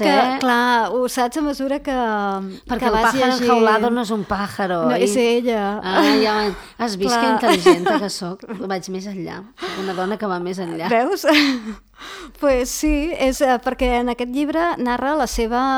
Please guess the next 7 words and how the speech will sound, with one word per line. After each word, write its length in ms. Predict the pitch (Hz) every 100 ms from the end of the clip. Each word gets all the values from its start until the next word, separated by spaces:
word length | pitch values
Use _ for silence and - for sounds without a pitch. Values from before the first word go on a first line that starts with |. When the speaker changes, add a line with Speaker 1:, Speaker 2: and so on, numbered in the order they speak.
| - 202 196 190
Speaker 1:
eh, 60 | 226
infantesa, 720 | 208 196 185 170 165 165 160 165 - - 180
fins 260 | 175 185 180
als 240 | 175 175
dotze, 520 | 214 220 202 202 196 202
tretze 320 | 190 190 180
anys. 440 | 165 160 160 -